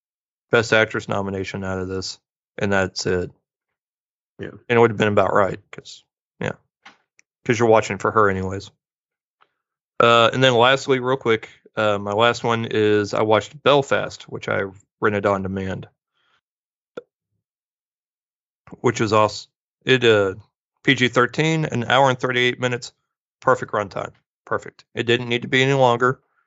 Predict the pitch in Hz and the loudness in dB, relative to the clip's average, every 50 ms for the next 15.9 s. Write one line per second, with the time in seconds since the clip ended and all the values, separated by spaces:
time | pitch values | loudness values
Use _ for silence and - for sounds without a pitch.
0 | _ _ - 107 107 107 110 110 113 113 107 110 110 120 127 - - 110 107 104 | _ _ 0 0 2 2 2 0 0 0 -2 -2 -2 -2 -4 -4 -2 -2 0 0
1 | 107 104 - _ _ _ _ _ _ _ _ - - 107 101 104 98 98 98 95 | -2 -4 -6 _ _ _ _ _ _ _ _ 0 2 4 6 6 4 4 0 -4
2 | - - - _ _ _ _ _ _ _ _ _ _ _ _ _ _ _ - 113 | -8 -10 -14 _ _ _ _ _ _ _ _ _ _ _ _ _ _ _ -8 -8
3 | 104 - 98 - _ _ _ _ _ _ _ _ _ _ _ _ _ _ _ _ | -8 -8 -10 -14 _ _ _ _ _ _ _ _ _ _ _ _ _ _ _ _
4 | _ _ _ - 120 143 160 143 135 - - 113 104 110 110 107 98 98 98 101 | _ _ _ 2 4 6 6 4 4 0 -4 -4 -2 -2 0 0 0 -2 -2 -2
5 | 101 92 87 - - - _ _ _ _ _ _ _ _ _ _ _ _ _ _ | -2 -2 -4 -8 -14 -20 _ _ _ _ _ _ _ _ _ _ _ _ _ _
6 | _ _ - - 110 107 107 101 95 92 90 90 - _ _ _ _ _ _ _ | _ _ -2 0 2 4 2 2 0 -4 -8 -14 -16 _ _ _ _ _ _ _
7 | _ _ _ _ _ - 131 123 113 107 104 110 123 135 139 127 117 127 131 127 | _ _ _ _ _ -2 2 2 2 2 2 2 2 0 0 -2 -2 0 0 0
8 | 123 120 117 120 113 110 104 101 101 - _ _ - 127 120 - 123 110 - 117 | -2 -2 -4 -4 -4 -4 -6 -8 -12 -16 _ _ 0 0 0 0 -4 -4 0 2
9 | 113 113 110 107 - - - _ _ _ - - 113 110 104 - 117 113 104 - | 4 4 4 2 0 -6 -16 _ _ _ -4 -2 0 0 0 0 0 0 0 0
10 | - 131 127 127 123 123 120 117 113 120 - - - - 113 107 107 107 104 101 | -2 -2 -2 2 2 2 2 2 0 -4 -10 -6 -2 -2 0 2 0 0 -2 -4
11 | - - 110 101 - - 113 113 113 110 107 - 117 107 101 - - - 110 110 | -6 -8 -10 -10 -10 -10 -4 -2 0 0 0 0 0 -2 -2 -2 -2 0 0 0
12 | - - 110 104 101 - 110 104 - - 117 117 117 - 123 120 120 120 123 - | 2 2 0 0 0 -2 -6 -6 -2 -2 -2 -2 -2 -2 -2 -2 -2 -4 -6 -10
13 | - _ _ - - _ _ _ _ _ _ _ _ _ _ _ _ _ _ - | -14 _ _ -20 -20 _ _ _ _ _ _ _ _ _ _ _ _ _ _ -4
14 | - 117 117 110 104 - - 120 113 110 123 113 - 117 113 110 - 113 104 117 | 0 2 4 4 4 2 2 0 0 0 -2 0 0 0 0 0 -2 -2 0 2
15 | 110 107 - 110 - - - 113 113 107 107 - - 113 110 107 107 104 | 2 2 0 -6 -12 -10 -6 -4 -2 -2 -4 -2 0 0 2 2 0 -4